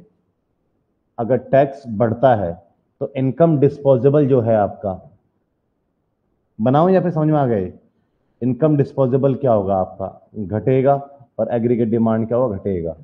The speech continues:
तो normally आपने अपना ये एक aggregate demand बनाया था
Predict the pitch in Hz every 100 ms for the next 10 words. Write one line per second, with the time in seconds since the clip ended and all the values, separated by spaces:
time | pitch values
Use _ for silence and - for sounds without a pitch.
0 | - _ _ - 117 123 127 135 147 135
1 | - 143 131 135 131 131 120 117 123 120
2 | 113 107 113 123 131 131 131 160 156